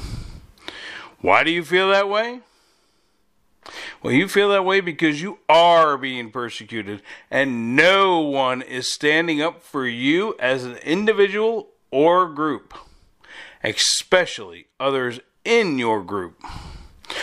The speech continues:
So what really happens when the majority becomes the target of the minority? Could you go to prison?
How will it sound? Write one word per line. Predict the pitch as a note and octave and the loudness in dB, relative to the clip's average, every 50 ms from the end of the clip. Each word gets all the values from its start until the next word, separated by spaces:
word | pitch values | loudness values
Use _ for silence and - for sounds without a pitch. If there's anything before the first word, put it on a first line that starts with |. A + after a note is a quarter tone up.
| - - - - | -8 -10 -12 -12
So | - - - G#3 | -6 2 2 4
what | B3 C#4+ C#4+ C#4 A#3 B3 | 4 6 4 4 2 -2
really | C4 B3 A#3+ G3+ E3 | -4 -2 -2 -2 -2
happens | C#3+ D#3 F3 G3 F#3+ D3+ C3 B2+ A2+ G#2 A2+ | 2 2 2 2 2 0 -6 -14 -14 -14 -14
when | B2 B2 A#2 | -12 -12 -10
the | A2+ | -10
majority | A2+ A2+ G#2+ G2 G#2 B2 C#3 D#3 E3 F3 F3+ F#3 G3+ G#3 G#3+ G#3+ G3+ F#3+ _ - | -10 -10 -10 -6 0 0 2 2 2 2 0 -2 -4 -6 -8 -10 -14 -16 _ -16
becomes | A2+ G#2+ - - C#3+ D3+ F3 G3 G3+ G3 F3+ | -16 -14 -8 -2 0 0 0 0 -6 -10 -12
the | F3+ G3 | -14 -14
target | E3 - C#3 C#3 C#3+ D3+ D3+ D3+ D#3+ D#3+ - _ - | -10 -4 0 0 0 0 0 -4 -8 -8 -8 _ -10
of | A#2+ A#2 B2 B2 B2 | -8 -6 -6 -6 -6
the | C3+ | -6
minority? | B2+ B2 B2 A#2 A#2 A2 A#2 A#2+ A2+ G2 F#2 F2 F2 F2 - - - - - - - - _ _ _ _ _ _ _ - - - - - - - - - - | -4 -4 -4 -2 0 0 0 0 0 -2 -6 -8 -12 -14 -20 -20 -20 -20 -20 -20 -20 -20 _ _ _ _ _ _ _ -20 -20 -20 -18 -14 -12 -10 -10 -8 -2
Could | - - A2+ A2 | -2 -2 -2 -2
you | A#2 | 0
go | A2 C3+ C3 A#2+ | 0 2 0 0
to | A2 | -2
prison? | - - C#3 C#3+ D3 D#3+ F3+ G3+ G#3 G3+ | -2 0 0 0 0 -2 -8 -14 -16 -20